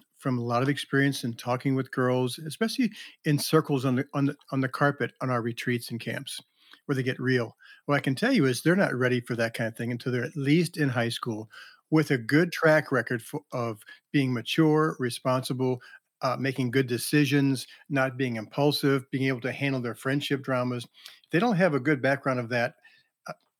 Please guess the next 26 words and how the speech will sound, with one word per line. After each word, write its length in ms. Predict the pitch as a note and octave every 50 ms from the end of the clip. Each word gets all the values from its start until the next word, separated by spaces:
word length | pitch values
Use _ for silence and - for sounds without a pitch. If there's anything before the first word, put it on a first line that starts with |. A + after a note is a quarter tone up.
| _ _ _ _ _ _
then 160 | - C3+ B2+
they're 120 | C3 C#3 C3
gonna 160 | C#3+ C3+ C3
get 180 | A#2+ C3 A#2+ -
caught 220 | - B2+ B2+ B2
up 140 | A2+ A2 -
in 80 | G#2+
that 120 | G#2+ A2 A2
stuff. 200 | - - - - - - - _ _
I 80 | D3+ E3+
don't 200 | G3+ B3 B3 G3
think 220 | F3+ F3+ D#3+ B2
that 180 | B2+ C3+ - - - F#3 -
social 360 | - - E3 D#3 D3+ - C#3+
media 160 | C#3 C#3+ C#3+ C3
stuff 260 | - - C3 B2 - _
causes 520 | - - - C#3 C3+ D3 C#3+ F#3 F#3+ D#3+ - -
a 60 | - C3+
lot 180 | C3 C#3 D3 D#3+
of 100 | D3+ D3+
that, 280 | E3+ F3 F#3+ G3+ - _ _ - _ - _ _ _ _ _
but 100 | - C#3+ C#3
it 80 | C#3 - _ _ _ _
certainly 520 | - - - - F#3 G3+ E3+ D3 D3 - -
amplifies 640 | C#3 C3+ B2+ - B2+ A2+ - B2 G#2+ G2+ G#2 - -
it 100 | -